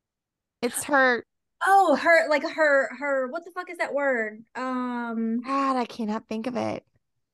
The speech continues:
Speaker 1: But Diana and her
Speaker 2: It's like a cat, like a witch's cat. They're familiar.
Speaker 1: Yes.
Speaker 2: Uh, yeah.
Speaker 1: Yes.
Speaker 2: Well, it also kinda reminds me of, um,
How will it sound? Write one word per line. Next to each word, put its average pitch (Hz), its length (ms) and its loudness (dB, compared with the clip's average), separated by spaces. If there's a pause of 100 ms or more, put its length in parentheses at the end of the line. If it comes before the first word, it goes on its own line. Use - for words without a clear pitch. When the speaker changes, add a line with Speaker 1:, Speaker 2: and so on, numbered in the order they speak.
(1800)
Speaker 1:
But 240 200 4
Diana 240 720 4
and 220 200 0
her 214 640 2 (280)
Speaker 2:
It's - 140 -12
like 381 120 2
a 415 100 -6
cat, 240 480 0
like 269 160 -2
a 262 40 4
witch's 269 380 -4
cat. 220 400 -4
They're 240 220 0
familiar. 269 600 2 (480)
Speaker 1:
Yes. 196 600 2 (600)
Speaker 2:
Uh, 269 240 0
yeah. - 100 0
Speaker 1:
Yes. 233 220 0 (280)
Speaker 2:
Well, 339 220 -4
it 370 100 2
also 415 340 6
kinda 392 300 2
reminds 311 360 0
me 302 340 -8
of, 254 480 4 (160)
um, 220 840 -8